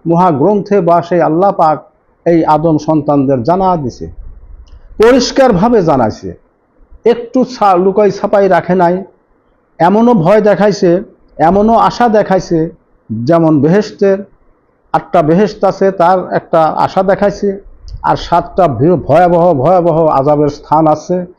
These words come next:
সেগুলোরও বর্ণনা তিনি দিছেন। সেগুলো দিয়ে আমাদেরকে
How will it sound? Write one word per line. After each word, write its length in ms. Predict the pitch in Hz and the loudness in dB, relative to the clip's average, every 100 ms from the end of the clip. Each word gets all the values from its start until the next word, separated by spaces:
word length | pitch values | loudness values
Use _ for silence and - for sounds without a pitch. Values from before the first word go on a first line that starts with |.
| _ - | _ -18
সেগুলোরও 840 | - 202 202 240 247 233 208 - - _ _ _ _ _ 113 | -2 0 2 2 2 2 2 -2 -10 _ _ _ _ _ -4
বর্ণনা 400 | 139 170 160 147 | 0 2 2 0
তিনি 240 | 139 139 131 | 0 -2 -2
দিছেন। 480 | 104 131 113 82 71 - - _ _ - _ _ | -2 -4 -4 -6 -10 -18 -20 _ _ -20 _ _
সেগুলো 320 | - 190 214 | -4 0 2
দিয়ে 180 | 214 214 | 2 2
আমাদেরকে 680 | 196 190 185 185 - 196 247 | 2 2 0 -2 0 -2 -2